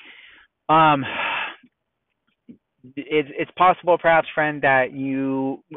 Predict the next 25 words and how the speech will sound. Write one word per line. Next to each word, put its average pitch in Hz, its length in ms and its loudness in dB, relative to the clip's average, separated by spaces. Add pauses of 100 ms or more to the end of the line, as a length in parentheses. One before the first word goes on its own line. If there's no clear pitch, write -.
if 160 480 -6
you 139 80 -6
haven't, 151 420 0 (140)
that, 123 360 0
um, 117 380 -2
you 120 520 -6
know 123 340 -2
somebody 131 240 -8
or 113 80 -4
listen 120 260 -12
to 113 140 -20
somebody's 123 280 -10
podcast 117 380 -2 (140)
who 110 80 -12
has 110 340 0
been, 127 240 -8 (360)
uh, 120 220 0
in 131 120 -8
experience 127 500 -8 (140)
of 123 280 -2
other 127 200 -8
dimensions 135 520 -10 (200)
and 107 340 -10
has 107 140 -8 (160)
seen 120 400 -8